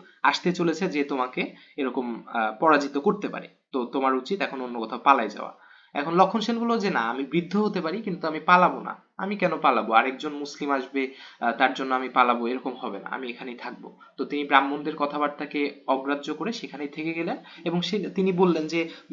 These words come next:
আহ, কেউ যদি বিহারের ওই দিক থেকে আসতে চায় তাকে তো তেলিয়াগড়, সিকরিগড় এই টাইপের সুরক্ষিত গিরিপথ পার হয়ে আসতে হবে, তো আমি ওইখানে লোকবল বাড়াই দিই, তাহলে ওই দিক দিয়ে আসতে পারবে না। এখন ইখতিয়ার উদ্দিন মোহাম্মদ বিন বখতিয়ার খিলজি কি চিন্তা করলো যে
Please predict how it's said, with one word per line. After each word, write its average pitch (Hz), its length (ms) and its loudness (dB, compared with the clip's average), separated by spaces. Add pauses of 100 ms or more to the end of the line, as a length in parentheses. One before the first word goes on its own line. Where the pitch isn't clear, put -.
আহ, 127 180 4
কেউ 175 200 4
যদি 175 180 2
বিহারের 180 420 4
ওই 180 60 6
দিক 180 200 -4
থেকে 180 140 0
আসতে 170 280 2
চায় 185 180 0
তাকে 143 200 -2
তো 151 100 -2
তেলিয়াগড়, 170 640 6
সিকরিগড় 175 640 2 (320)
এই 185 140 6
টাইপের 185 260 4
সুরক্ষিত 214 500 4 (120)
গিরিপথ 180 420 0
পার 170 220 10
হয়ে 175 180 6
আসতে - 260 -2
হবে, 110 180 -4
তো 139 120 -2
আমি 143 160 0
ওইখানে 147 260 -4
লোকবল 160 440 2
বাড়াই 131 280 2
দিই, 175 240 -6 (200)
তাহলে 156 140 2
ওই 143 100 4
দিক 127 140 -4
দিয়ে 127 120 0
আসতে - 220 -6
পারবে - 240 -12
না। - 240 -20 (280)
এখন 131 400 -4 (140)
ইখতিয়ার 190 320 2
উদ্দিন 202 200 2
মোহাম্মদ 190 340 0
বিন 180 180 0
বখতিয়ার 175 320 -2
খিলজি 175 320 0
কি 180 160 -2
চিন্তা 156 240 -4
করলো 160 280 -4
যে 165 140 -6